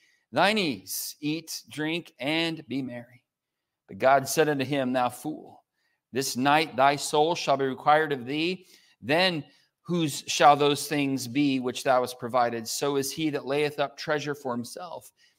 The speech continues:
and is not rich toward God." Avoid covetousness, because this is what it can lead to, where we kind of think, "Hey,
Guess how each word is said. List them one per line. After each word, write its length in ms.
and 100
is 120
not 340
rich 440
toward 340
God." 160
Avoid 380
covetousness, 960
because 300
this 200
is 160
what 180
it 120
can 180
lead 240
to, 280
where 220
we 160
kind 240
of 80
think, 320
"Hey, 480